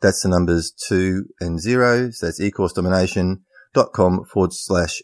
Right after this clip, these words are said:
twenty. Don't forget Drew's promotion with the free copies of Seth Godin's new book.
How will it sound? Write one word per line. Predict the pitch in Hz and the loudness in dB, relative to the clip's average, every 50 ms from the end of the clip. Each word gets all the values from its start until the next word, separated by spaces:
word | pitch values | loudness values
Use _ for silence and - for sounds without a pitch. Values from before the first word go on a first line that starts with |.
| _ | _
twenty. | - - 120 113 110 113 113 113 110 - _ _ _ _ _ _ _ _ _ | -6 -4 -2 0 0 0 0 -2 -4 -8 _ _ _ _ _ _ _ _ _
Don't | 127 117 120 113 - | 0 0 0 -2 -4
forget | - 107 98 110 107 107 - _ _ _ _ _ _ _ _ _ - | -6 -2 0 0 0 0 -2 _ _ _ _ _ _ _ _ _ -6
Drew's | - 110 104 107 107 107 107 104 - - | 0 2 4 4 4 4 2 0 -2 -10
promotion | _ - 101 98 104 107 110 110 - - 110 107 | _ -4 -2 0 2 2 2 0 0 -2 0 2
with | 98 95 95 _ | 2 0 0 _
the | - 90 95 98 95 - - _ _ _ | -2 0 0 0 -4 -8 -20 _ _ _
free | - - 113 107 110 110 110 110 | -8 -2 0 2 4 4 2 0
copies | 110 - - 107 - 101 98 98 98 - - | 0 0 -2 -2 0 0 0 0 -2 -4 -2
of | - 90 82 | -2 -2 -2
Seth | - - - 104 - - | 0 0 0 0 0 0
Godin's | _ 104 98 98 95 98 95 92 90 - | _ 2 4 4 4 4 2 0 0 -4
new | - - 101 90 85 | -4 -2 0 0 0
book. | 82 92 139 - - - | 2 2 0 0 0 -8